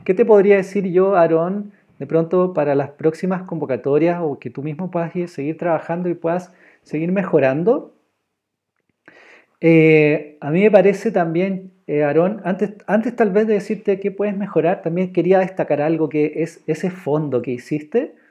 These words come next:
que me parece muy creativo.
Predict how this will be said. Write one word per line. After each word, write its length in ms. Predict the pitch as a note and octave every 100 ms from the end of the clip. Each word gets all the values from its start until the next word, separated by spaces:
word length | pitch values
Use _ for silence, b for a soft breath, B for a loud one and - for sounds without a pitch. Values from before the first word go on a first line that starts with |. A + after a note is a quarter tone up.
| b b b _ -
que 120 | C#3+
me 120 | D3
parece 480 | D3 D#3 F3+ G3+ G3+
muy 520 | - D3 E3+ G3 G#3
creativo. 720 | F3 D#3 C#3 D3+ B2+ A2+ -